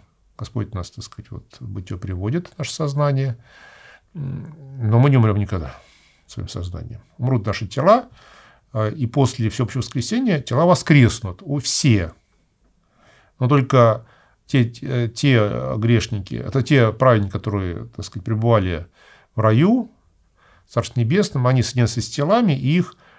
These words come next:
блаженство будет, э, усугублено. Да? То есть они станут ещё больше блаженства уже с телами. Но грешник будет наоборот. Да? То есть они с телами тоже будут страдать. Вот,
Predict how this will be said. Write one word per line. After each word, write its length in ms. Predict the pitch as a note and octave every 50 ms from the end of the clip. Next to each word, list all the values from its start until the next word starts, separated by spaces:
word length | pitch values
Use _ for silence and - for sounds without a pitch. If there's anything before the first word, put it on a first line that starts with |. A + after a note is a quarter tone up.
| _ _ _
блаженство 840 | B2+ C3+ - G#2+ C3 F3 F#3+ - - - C#3 B2+ A#2 G#2+ - -
будет, 600 | - - A#2 A2+ A2+ G#2+ A#2 C#3 C#3+ D#3 C#3 - -
э, 20 |
усугублено. 1700 | B2+ B2 A#2+ A#2+ A#2 - - A#2+ B2 B2 - B2 B2+ B2 B2+ C3+ B2+ A#2+ C3+ - - A#2+ B2 B2 C3 C#3 C#3+ C3 A#2+ G#2 F2 D#2 - - _ _ _ _ _ _ _ _ _ _
Да? 200 | - D2+ E2+ F2+
То 100 | - G2+
есть 120 | - -
они 220 | G#2+ G#2+ G#2+ G2+
станут 340 | F#2+ - - - G2+ F#2+ F#2
ещё 140 | - - A#2+
больше 240 | A2 G2+ F2+ - G#2+
блаженства 400 | G2+ G2 G#2 C#3+ D3+ B2+ - A#2+
уже 120 | G2 G#2+ G2+
с 80 | -
телами. 460 | - - G2 F#2 F2+ F2+ F#2 F#2+ G2 - _ _ - - - - - - _ _ _ _ _
Но 280 | - A#2+ A#2 C#3 C#3+ B2+
грешник 340 | C#3+ G3+ G#3 - - A#2
будет 160 | C3 D#3+ - D3
наоборот. 540 | C#3 B2 A2+ G#2+ F2 E2 - - - - _ _ _ _ _ _ _
Да? 180 | A#2 B2+ C#3+
То 80 | B2+ A2
есть 140 | G2 - -
они 420 | G#2 G#2 A2 A2+ A2+ A2 G#2 - A#2+ B2 B2
с 60 | A#2+ -
телами 520 | - - A2+ B2+ C3 A#2 G#2 F#2+ D2+ B1+
тоже 280 | - - A#2 A2+ G#2 G#2
будут 340 | F2 F2 G2 G2 F#2+ - -
страдать. 560 | - - F#2+ F#2+ E2 D2 C#2+ - - - _ _ _ _ _ _ _ _ _ _ _ _ - - - - - - _ _ _ _ _ _ _ _
Вот, 400 | C#3+ B2+ A2 G2+ A2+ A#2+ - -